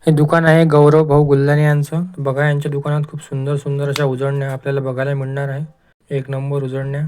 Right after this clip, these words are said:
मापलं आहे वेगवेगळ्या रंगाचे. अगरबत्ती लावण्यासाठी मातीचे घरं पण आहे.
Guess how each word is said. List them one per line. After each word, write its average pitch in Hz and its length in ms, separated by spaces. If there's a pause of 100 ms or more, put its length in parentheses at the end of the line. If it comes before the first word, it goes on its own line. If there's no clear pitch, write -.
(580)
मापलं 131 360
आहे 139 180
वेगवेगळ्या 135 380
रंगाचे. 131 560 (640)
अगरबत्ती 165 540
लावण्यासाठी 160 400
मातीचे 156 400
घरं 151 220
पण 160 160
आहे. 151 240